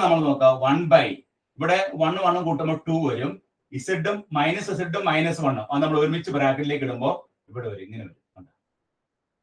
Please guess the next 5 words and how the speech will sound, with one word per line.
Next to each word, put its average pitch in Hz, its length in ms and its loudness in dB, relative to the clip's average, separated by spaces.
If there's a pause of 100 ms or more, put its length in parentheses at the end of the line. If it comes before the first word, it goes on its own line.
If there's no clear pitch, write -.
(1040)
ടു 165 100 4 (160)
minus 147 420 2 (420)
Z 143 120 -6 (100)
plus 101 240 -14
one 78 100 -20